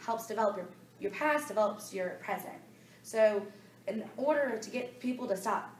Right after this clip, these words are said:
don't caring, you have to get something that they're relevant, that they know, and that they're interested in. Ted Sizer is an ally because he has a shift in interdis-, interdisciplinary studies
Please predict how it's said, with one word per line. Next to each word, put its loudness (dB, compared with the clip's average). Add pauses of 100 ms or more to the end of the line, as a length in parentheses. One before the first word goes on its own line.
don't 2
caring, -2 (160)
you -8
have -2
to -10
get -6
something -4
that -6
they're 2
relevant, -2
that -4
they 2
know, -4 (560)
and -6
that -4
they're 0
interested -8
in. -14 (1600)
Ted -4
Sizer 0
is -6
an -6
ally -4 (280)
because 0
he 0
has -2
a 2
shift 0
in -6
interdis-, -4 (240)
interdisciplinary -2
studies -6